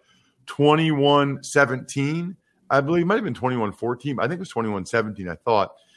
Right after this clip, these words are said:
And I thought, "Okay, this is, this is why they play the games, two and oh versus oh and two." I had harped on that last week on both the Even Money podcast and here on the R T F P, but it wasn't enough.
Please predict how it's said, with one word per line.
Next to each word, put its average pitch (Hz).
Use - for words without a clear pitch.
And 143
I 143
thought, 143
"Okay, 226
this 143
is, 160
this 127
is 127
why 151
they 165
play 180
the 180
games, 202
two 165
and 170
oh 175
versus 165
oh 185
and 175
two." 190
I 131
had 123
harped 165
on 175
that 180
last 170
week 170
on 131
both 139
the -
Even 131
Money 160
podcast 156
and 107
here 147
on 143
the 139
R 143
T 147
F 139
P, 139
but 156
it 156
wasn't 185
enough. 147